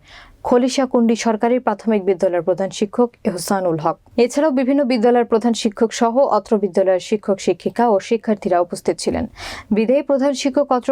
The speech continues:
প্রতিষ্ঠানে দীর্ঘ তেত্রিশ বছর যাবৎ সহকারী শিক্ষক, শিক্ষার্থী এবং অভিভাবকদের সাথে সুন্দর ব্যবহার ও পাঠদান সহ বিদ্যালয়ের উন্নয়নে আন্তরিকতার সহিত দায়িত্ব পালন করে আসছে, ফলে বিদায় বেলায় সকলের মধ্যে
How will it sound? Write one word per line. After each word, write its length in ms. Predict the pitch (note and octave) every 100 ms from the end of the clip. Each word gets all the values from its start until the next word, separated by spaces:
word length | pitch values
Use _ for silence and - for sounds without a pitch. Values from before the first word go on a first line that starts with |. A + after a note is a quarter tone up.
| C4
প্রতিষ্ঠানে 460 | A#3+ B3 - B3 A#3+
দীর্ঘ 180 | A3+ G#3 A#3
তেত্রিশ 380 | A3 G#3+ A3 A#3+ -
বছর 220 | A3 A3 G3+
যাবৎ 240 | G3+ F3+ F#3+ -
সহকারী 380 | G#3+ G3 G3 F3+
শিক্ষক, 300 | A3 G#3 A#3+ A#3
শিক্ষার্থী 460 | A3+ G#3 A3+ A3 C4 A#3
এবং 140 | G#3+ G#3 - - - -
অভিভাবকদের 640 | A#3 C4 C#4 A3+ G3+ G3 E3+
সাথে 220 | G#3+ G3 F#3 -
সুন্দর 300 | A#3+ A#3+ A3 F3+
ব্যবহার 360 | F3 F3+ B3 B3+
ও 20 | G#3+ -
পাঠদান 440 | G#3 G3+ G3+ G3 F3 -
সহ 140 | A3+ G#3 E3+ - - - G3+
বিদ্যালয়ের 420 | A#3 G#3 C#4 D4 C4+
উন্নয়নে 400 | A#3+ B3 B3+ B3 A#3+
আন্তরিকতার 600 | A3 A3 A3+ A3 G3+ G3 -
সহিত 220 | F#3+ F#3 E3
দায়িত্ব 220 | F3+ F3 -
পালন 200 | F#3+ E3+ D#3
করে 180 | G3 F#3 F3
আসছে, 300 | D#3+ - G3+ G#3+ - - _ -
ফলে 220 | A#3 G#3+ D#3+ E3
বিদায় 320 | G3+ B3 C#4
বেলায় 260 | A#3+ A#3 A3 A3+
সকলের 340 | G#3 A3 G3+
মধ্যে 220 | F3+ D#3+